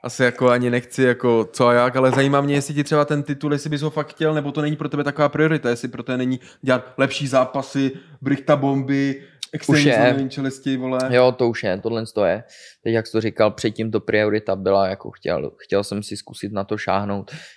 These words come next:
Speaker 2: i kdyby to dali, víš co, jako tomu druhýmu, vole, tak na to stejně takhle šáhnu na ten pás,
Speaker 1: <laughs>
Speaker 2: ale, ale teď už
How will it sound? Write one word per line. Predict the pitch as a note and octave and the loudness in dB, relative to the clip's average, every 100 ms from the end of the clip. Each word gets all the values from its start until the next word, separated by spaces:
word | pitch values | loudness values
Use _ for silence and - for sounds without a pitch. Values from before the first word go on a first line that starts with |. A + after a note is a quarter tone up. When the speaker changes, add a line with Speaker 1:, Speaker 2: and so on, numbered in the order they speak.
| - | -8
Speaker 2:
i | G#2+ | 0
kdyby | G#2+ G#2+ | 0 0
to | G#2+ | 0
dali, | G#2 G2+ G#2+ | 2 4 4
víš | G2+ - | 0 -6
co, | - | -2
jako | G#2+ - | -2 -2
tomu | G2+ G#2 G2 | -4 -4 -4
druhýmu, | G2 G2+ G#2 G#2 | -4 -4 -4 -4
vole, | G#2 G#2+ | -2 -2
tak | G#2+ G#2 | -2 -8
na | A2 | -10
to | A2 - | -12 -12
stejně | - G#2+ | -10 -8
takhle | G#2+ G2 A2+ | -6 -6 -6
šáhnu | - A2+ A2 | -6 -6 -4
na | A2 | -4
ten | A2+ G2+ A2+ A#2 | -2 -4 -4 -2
pás, | A2 G#2+ A2 A#2+ D#3 | 2 2 0 -2 -2
Speaker 1:
<laughs> | E3+ C#3+ | -4 -4
Speaker 2:
ale, | - A2 A2+ G#2+ G#2 G2+ - - | 2 4 6 6 4 2 -4 -8
ale | - A2+ G#2 G#2 G#2 G#2 G2+ A2 - _ _ | -2 0 4 6 6 6 4 0 -10 _ _
teď | A2 G2+ | -4 -2
už | - G#2 - | -6 -6 -10